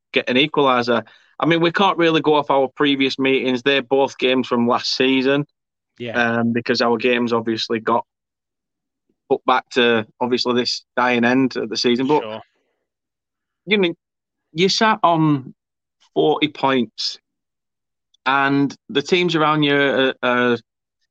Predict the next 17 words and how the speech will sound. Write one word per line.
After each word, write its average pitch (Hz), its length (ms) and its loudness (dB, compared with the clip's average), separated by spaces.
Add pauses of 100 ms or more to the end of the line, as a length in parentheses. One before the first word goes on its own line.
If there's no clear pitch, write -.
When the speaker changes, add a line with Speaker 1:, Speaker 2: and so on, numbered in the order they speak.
(580)
Speaker 1:
are 127 60 0
now 156 380 0
into 147 280 -2
the 131 100 0
thirties, 143 440 0
and 120 140 0
they, 143 200 0
and 135 220 0
that's 156 200 -2
the 151 120 -2
teams 147 380 -2
that 135 120 2
are 123 100 2
around 131 420 2
sixteenth, 120 640 -4
seventeenth. 117 720 -2 (320)
Um, 117 640 0